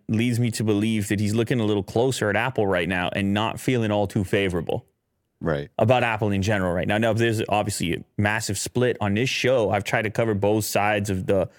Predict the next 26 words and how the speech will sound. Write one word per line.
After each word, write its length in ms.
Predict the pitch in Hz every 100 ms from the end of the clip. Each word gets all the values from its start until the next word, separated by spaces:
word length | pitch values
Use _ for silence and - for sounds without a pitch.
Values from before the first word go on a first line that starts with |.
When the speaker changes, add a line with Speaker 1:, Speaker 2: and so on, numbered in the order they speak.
| - - _
Speaker 1:
argument, 560 | 107 127 135 139 139 -
the 100 | 101
App 180 | 101
Store 380 | - - 95 85 - _ -
argument, 640 | 104 117 131 143 117 - _ _ _ _ _ _ _ -
um, 760 | 57 57 55 55 55 55 - -
Epic's 460 | 113 - 127 -
position, 680 | - 123 117 113 - 113 95
Apple's 400 | 107 107 117 107
position. 760 | - 110 110 104 - 104 104 101
They 200 | 95 98
build 380 | 104 113 120 110
and 120 | 101
maintain 440 | 98 95 101 98
the 140 | 98 113
App 220 | 127 123
Store, 380 | - 117 110 107
supposedly 720 | - - 113 110 104 98 90
keep 260 | - 104
it 140 | 95 -
safe. 400 | - 110 110 101
I 140 | 92
don't 140 | 101 64
know. 120 | -
I 120 | - 101
don't 240 | 98 -